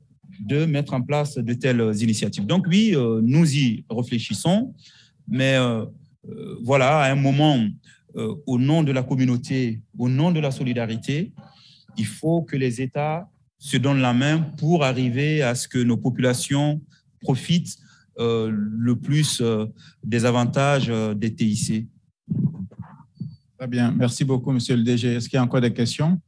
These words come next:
Speaker 2: Le journaliste tout à l'heure. Alors, sur cette question du free roaming, je voulais rappeler qu'en juin, exactement, il y a un peu plus de deux ans, à Lomé,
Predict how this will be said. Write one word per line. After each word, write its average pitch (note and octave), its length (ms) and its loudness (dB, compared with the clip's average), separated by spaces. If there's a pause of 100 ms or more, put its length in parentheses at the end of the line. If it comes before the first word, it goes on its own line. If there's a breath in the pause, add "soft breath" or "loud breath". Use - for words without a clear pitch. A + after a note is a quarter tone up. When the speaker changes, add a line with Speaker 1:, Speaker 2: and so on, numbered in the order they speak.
(760)
Speaker 2:
Le A#2+ 100 -2
journaliste B2 380 2
tout C3+ 180 0
à A#2+ 60 4
l'heure. D3+ 300 4 (140)
Alors, B2 180 2
sur F3+ 220 0
cette E3 200 -2
question C3+ 360 -2
du A2+ 340 2
free B2 200 -4
roaming, C3 460 2
je C3 100 -2
voulais A2 160 0
rappeler A#2+ 420 0
qu'en A2 680 0
juin, C3+ 560 -2
exactement, A2+ 420 -4
il A2+ 60 -2
y - 20 -2
a G#2+ 100 -2 (180)
un G#2+ 80 -4
peu B2+ 120 -4
plus B2 160 -2
de A2+ 60 -2
deux C3+ 200 0
ans, F#3 220 2 (500)
à - 80 0
Lomé, C3 500 2